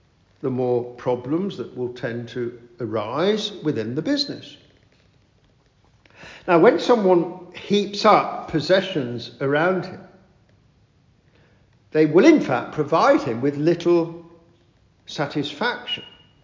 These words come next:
other than to feast his eyes upon them. A person, for example, can only wear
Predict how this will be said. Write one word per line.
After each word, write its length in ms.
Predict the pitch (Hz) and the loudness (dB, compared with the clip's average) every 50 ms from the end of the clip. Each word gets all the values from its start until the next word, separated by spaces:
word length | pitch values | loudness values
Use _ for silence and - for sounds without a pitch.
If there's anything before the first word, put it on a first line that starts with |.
| _ _ _ - | _ _ _ 4
other 260 | 156 190 226 202 - | 6 6 8 6 6
than 220 | 135 139 135 135 | 4 2 0 -2
to 240 | - - 147 131 - - - - - - | -2 -4 -6 -6 -6 -10 -20 -20 -20 -20
feast 520 | - - - - 196 202 180 - - - | -20 -8 0 2 2 2 2 0 -2 -4
his 180 | - 143 131 156 | -4 -4 -2 0
eyes 640 | 185 226 185 135 123 127 151 196 240 226 - - - - - - | 0 2 2 2 2 2 4 4 4 2 0 -6 -12 -16 -12 -12
upon 360 | 208 196 - 247 277 277 254 | -10 -2 0 2 2 2 2
them. 200 | 175 143 - - - - - - _ _ _ _ _ _ _ _ _ _ _ _ _ _ _ _ _ _ _ _ _ _ _ _ _ _ _ _ _ _ _ _ _ _ _ _ _ _ _ _ _ _ _ _ _ _ _ - | 0 -2 -6 -8 -16 -20 -20 -20 _ _ _ _ _ _ _ _ _ _ _ _ _ _ _ _ _ _ _ _ _ _ _ _ _ _ _ _ _ _ _ _ _ _ _ _ _ _ _ _ _ _ _ _ _ _ _ -8
A 80 | - - | -6 -6
person, 720 | - - 170 180 214 208 - 180 147 143 143 - - - - - _ _ _ _ _ _ _ | 0 4 6 6 6 6 4 0 0 -2 -4 -6 -14 -18 -20 -20 _ _ _ _ _ _ _
for 120 | - 160 147 | -2 0 0
example, 840 | 135 - - 156 135 143 151 151 202 220 214 - - - - - - | 0 2 2 2 2 2 0 2 2 2 2 2 -2 -10 -16 -14 -4
can 140 | - 156 151 | -2 0 2
only 240 | 151 151 147 147 | 2 4 4 2
wear 640 | 143 151 156 156 160 160 160 156 151 - - - - | 4 6 6 8 8 8 6 4 0 -8 -14 -16 -20